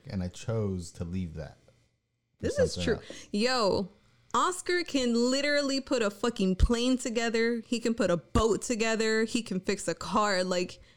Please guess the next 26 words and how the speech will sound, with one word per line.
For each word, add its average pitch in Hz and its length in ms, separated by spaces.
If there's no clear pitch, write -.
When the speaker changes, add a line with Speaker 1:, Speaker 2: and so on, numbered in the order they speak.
Speaker 2:
he - 580
is 196 160
very 196 380
talented. 190 560
I've 196 180
always 240 300
said, - 240
if - 140
there 196 140
is 208 100
an 214 100
apocalypse, 247 680
I 196 140
am 175 220
one 190 340
lucky 185 260
motherfucker 180 560
because 175 300
I 185 140
got 180 180
Oscar, 196 400
and 185 180
he 196 140
will 180 200
seriously 190 680
turn 180 380